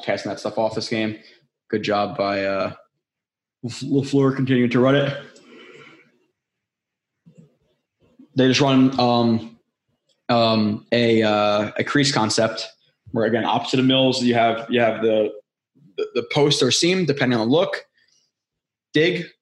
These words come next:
instead of the post behind or, or, uh, behind the dig, kind of,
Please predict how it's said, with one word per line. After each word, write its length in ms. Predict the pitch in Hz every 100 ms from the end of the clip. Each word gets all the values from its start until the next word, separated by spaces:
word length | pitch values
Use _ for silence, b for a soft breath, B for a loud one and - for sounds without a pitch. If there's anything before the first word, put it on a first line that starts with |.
| _ _ -
instead 240 | 110 117
of 160 | 113 98
the 400 | 113 110 107 - -
post 500 | 131 120 - - 139
behind 460 | 113 131 139 139
or, 420 | 127 120 110 101 -
or, 280 | 117 - 110
uh, 320 | 104 95 80 -
behind 500 | 113 120 120 120 110 120
the 60 |
dig, 260 | 120 127 120
kind 180 | 135 131
of, 160 | 127